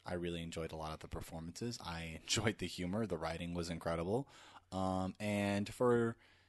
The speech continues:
you know, it, as, as long as it did feel at times that, like, watching it, like, I don't feel like there was any,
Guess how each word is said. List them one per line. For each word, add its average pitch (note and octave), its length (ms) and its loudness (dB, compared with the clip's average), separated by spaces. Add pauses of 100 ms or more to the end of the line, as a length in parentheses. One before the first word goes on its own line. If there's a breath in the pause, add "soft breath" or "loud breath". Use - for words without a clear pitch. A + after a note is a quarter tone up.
you D#3 100 0
know, C#3 180 10
it, C#3 160 4
as, C3+ 260 6
as B2+ 280 4
long D3 360 6
as B2+ 120 4
it A2 340 0
did A#2 260 6
feel A2+ 480 4
at G#2+ 100 4
times G#2+ 320 6
that, G2+ 100 2 (200)
like, F2+ 220 0
watching - 360 2
it, E3 160 0 (120)
like, G#2 240 6
I G#2+ 80 6
don't G#2+ 280 4
feel A2+ 220 4
like G2+ 240 6
there G2 140 6
was F2+ 240 2
any, F#2 460 0